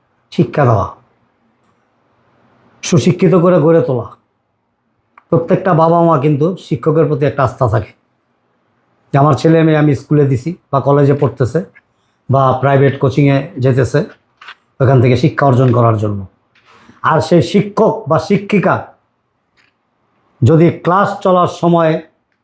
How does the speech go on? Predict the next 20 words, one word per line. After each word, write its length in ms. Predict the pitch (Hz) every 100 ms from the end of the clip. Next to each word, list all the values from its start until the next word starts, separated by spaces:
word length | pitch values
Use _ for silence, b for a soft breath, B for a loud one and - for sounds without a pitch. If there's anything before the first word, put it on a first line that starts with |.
| _ _ _ _ _ _
তার 180 | - 147
পার্সোনাল 640 | - 156 - 180 175 165
রুমে 280 | 135 156 165
বইসা 500 | 147 156 - 135 110 _ _ _ _ _ _ _ _ _ _
সে 220 | - 143
রেস্ট 340 | 127 160 160 160
নেয়, 200 | 131 123
আরাম 320 | 151 160 160
করে, 360 | 135 135 117 - _ _ _ _ _ _ _ _ _ _ _ _ _ -
তাহলে 440 | 139 147 147 143 -
ছাত্রছাত্রীরা 840 | 156 - 160 156 160 156 123 95 _ _ _
কি 100 | -
শিক্ষা 320 | - 190 - 143
নেবে? 220 | 120 104 - _ _ _ _ _ _ _ _ _ _ _ _ _ _
বলেন, 240 | 123 127 170 - - _ _ _ -
আপনার 280 | 120 131
কি 80 | 123
কোনো 160 | 131 131
উত্তর 260 | 120 143
আছে? 200 | 135 -